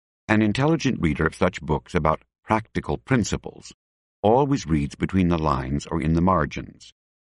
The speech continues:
He tries to see the rules that may not be expressed,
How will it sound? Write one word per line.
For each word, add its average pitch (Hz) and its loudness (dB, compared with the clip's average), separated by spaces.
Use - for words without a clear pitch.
He 107 -4
tries 156 2
to 113 -4
see 156 0
the 98 2
rules 90 0
that - -4
may 110 2
not 147 0
be 90 2
expressed, - -2